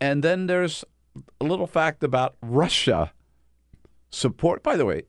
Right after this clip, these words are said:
shame on Russia for supporting Saddam, uh, Bashar al-Assad, but,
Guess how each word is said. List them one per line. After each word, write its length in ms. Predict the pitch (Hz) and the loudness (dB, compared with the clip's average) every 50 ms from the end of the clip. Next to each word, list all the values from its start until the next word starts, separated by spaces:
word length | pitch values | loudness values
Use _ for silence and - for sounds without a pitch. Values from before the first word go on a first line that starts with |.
| - _ _ | -18 _ _
shame 340 | - - - - - 165 120 | -12 -6 -4 -4 -2 -2 -2
on 120 | 87 80 | -2 -2
Russia 340 | 73 76 82 85 - - 71 | -2 -2 -2 -2 -4 -8 -10
for 140 | - - 73 | -8 -10 -10
supporting 440 | - - 80 - - 73 71 71 76 | -10 -12 -12 -8 -8 -8 -6 -8 -10
Saddam, 300 | - - 78 67 - - | -10 -10 -8 -8 -8 -8
uh, 400 | - 78 82 73 71 69 - - | -6 -4 -4 -4 -6 -8 -12 -14
Bashar 460 | - - 80 73 - - 64 58 52 50 | -8 -8 -8 -8 -6 -6 -6 -6 -6 -8
al-Assad, 540 | 67 60 64 - - - 64 69 87 92 | -8 -10 -10 -8 -6 -6 -4 -4 -4 -6
but, 200 | 101 - 69 - | -6 -8 -10 -10